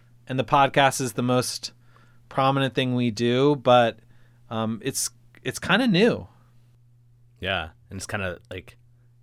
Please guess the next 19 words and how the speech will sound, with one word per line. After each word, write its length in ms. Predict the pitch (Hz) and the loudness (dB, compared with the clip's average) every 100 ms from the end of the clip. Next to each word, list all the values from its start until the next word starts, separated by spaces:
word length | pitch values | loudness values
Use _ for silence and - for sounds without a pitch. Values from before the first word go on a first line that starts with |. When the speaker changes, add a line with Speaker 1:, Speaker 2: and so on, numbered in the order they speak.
| _ - | _ -8
Speaker 2:
and 120 | 95 | -4
it 60 | |
might 160 | 92 110 | -2 0
not 120 | 123 | 2
even 120 | 143 139 | 0 0
be 120 | 143 | 0
here 120 | 117 | 0
in 80 | 90 | -2
five 240 | 95 85 | -4 -4
years. 240 | 82 80 - | -4 -8 -4
Podcasts, 500 | 98 98 101 92 - | -4 -2 -2 -2 0
people 180 | 120 | 2
might 140 | 120 - | 4 2
be 100 | 196 | 2
over 180 | 131 - | 2 2
Speaker 1:
<laughs> 60 | |
Speaker 2:
podcasts 640 | 170 120 113 113 107 107 - | 4 4 4 2 2 0 -2
pretty 180 | 127 107 | -2 -2
soon, 380 | - 117 107 | -2 -2 -4